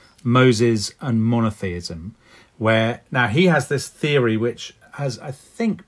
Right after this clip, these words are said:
pretty much been debunked, but which has lasted. I mean, it's created all kinds of conspiracy theories and stuff about Akhenaten and Judaism.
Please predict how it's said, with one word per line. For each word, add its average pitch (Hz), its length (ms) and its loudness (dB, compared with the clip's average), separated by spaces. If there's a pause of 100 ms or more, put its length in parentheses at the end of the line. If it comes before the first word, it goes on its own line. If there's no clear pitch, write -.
pretty - 320 -10
much 113 280 -8
been 110 220 -8
debunked, 104 580 -8
but 135 140 -10
which 170 240 -12
has - 240 -10 (380)
lasted. 143 840 2
I 110 40 -4
mean, 110 140 0
it's 110 140 -6
created 123 380 -6
all 131 80 -4
kinds 113 220 -6
of 101 60 -10
conspiracy 135 540 -4
theories 101 380 -8
and 98 100 -12
stuff - 260 -12 (320)
about 131 400 4
Akhenaten 123 1000 0
and 110 440 -2
Judaism. 95 840 -2